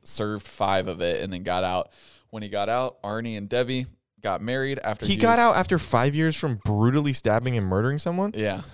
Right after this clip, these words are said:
Speaker 2: I feel like, you know, a little bit longer would have <laughs> done him some good.
Speaker 1: <laughs> Anyway, so that was, I thought it, that was kind of interesting, the story of, like, behind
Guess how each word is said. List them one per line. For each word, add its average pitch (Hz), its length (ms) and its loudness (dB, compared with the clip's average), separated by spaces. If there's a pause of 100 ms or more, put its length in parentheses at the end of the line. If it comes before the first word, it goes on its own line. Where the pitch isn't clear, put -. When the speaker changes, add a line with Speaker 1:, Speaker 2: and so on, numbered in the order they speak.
(100)
Speaker 2:
I - 60 -20
feel - 160 -6
like, 95 160 -2
you 95 60 -2
know, 95 180 -2
a - 20 -2
little 104 220 0
bit 104 80 0
longer 131 340 -2
would 92 80 0
have 95 720 2
<laughs> - 20 2
done 120 160 8
him 107 120 4
some 113 160 -2
good. 175 240 -2 (120)
Speaker 1:
<laughs> 113 520 6 (100)
Anyway, 101 320 0
so 104 160 -6
that 117 160 6
was, 127 220 0 (180)
I 110 120 4
thought 110 260 4
it, - 80 -6 (160)
that 95 80 -2
was 90 160 -2
kind 90 200 -8
of 87 80 -8
interesting, - 580 -8 (140)
the 101 100 -8
story 95 500 -2
of, 87 240 -4
like, 87 220 -4
behind 90 500 -8